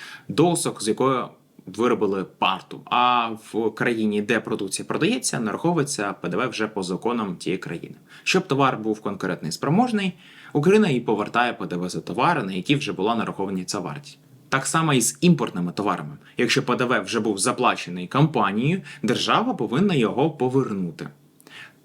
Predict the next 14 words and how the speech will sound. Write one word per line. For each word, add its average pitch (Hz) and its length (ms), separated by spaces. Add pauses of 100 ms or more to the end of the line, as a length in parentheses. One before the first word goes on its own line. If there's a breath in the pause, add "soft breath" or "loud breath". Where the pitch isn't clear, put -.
Тут 254 300 (280)
майже 147 420
все 143 180
робиться 131 300
документами. 107 600 (160)
Потрібні 127 400
додаткові 95 420
компанії, 139 800
люди 139 380
та 143 180
капітал 131 640
на 104 200 (160)
оформлення 101 800 (180)
схем. - 440